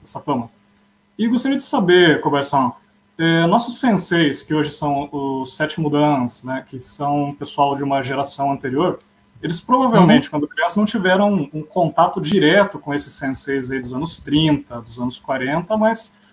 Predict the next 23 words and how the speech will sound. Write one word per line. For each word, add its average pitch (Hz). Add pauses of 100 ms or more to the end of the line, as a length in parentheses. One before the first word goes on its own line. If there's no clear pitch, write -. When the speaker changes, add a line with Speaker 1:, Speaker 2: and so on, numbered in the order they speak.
(140)
Speaker 1:
os 170
senseis 247
desses 180
nossos 151
senseis 185
provavelmente 196
foram 208
alunos 208
deles, 147 (380)
né? 127
Então, 143 (720)
estamos 156
aí 156
bebendo 147
aí 147
da 190
fonte, 147 (220)
né, 131
direto 143
das 135
referências 135
aí 135
do, 139